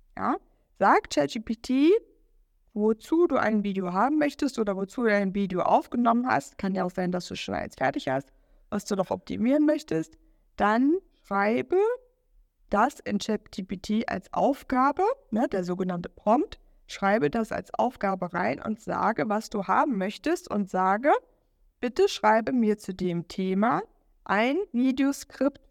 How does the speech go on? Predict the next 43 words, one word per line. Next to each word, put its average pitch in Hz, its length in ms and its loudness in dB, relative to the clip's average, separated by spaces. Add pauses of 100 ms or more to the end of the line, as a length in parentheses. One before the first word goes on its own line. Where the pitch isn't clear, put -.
für 226 420 2 (120)
Instagram 185 580 -2
Reels 269 500 0 (180)
oder - 220 -4
für - 140 -10
TikTok 214 360 -2
oder 180 160 -6
für 185 120 -6
YouTube“, 233 360 0
je 208 60 2
nachdem, 185 240 -2
was 180 160 -2
du - 80 -10
machen 277 220 0
möchtest, 240 380 -2
das 196 120 -6
unterscheidet 208 500 -2
sich 202 180 -6
ja 185 80 -2
nicht 180 180 -4
grundsätzlich, 294 600 0 (840)
„mit 254 400 4 (120)
einem 233 500 2
Hook.“ - 300 -2 (300)
Ja, 214 240 0
ich - 180 -6
werde 226 220 -2
ja 247 60 2
nicht 240 200 -4
müde 277 220 2
davon 240 380 0
zu 214 120 -10
berichten, 254 480 0
dass 208 260 -6
Tik-, - 220 -4 (240)
äh, 202 180 -2
dass - 320 -6
Chat 262 240 0
G 240 140 -2
P 220 160 -8
T - 220 -4
das - 260 -6
kann. 220 320 -2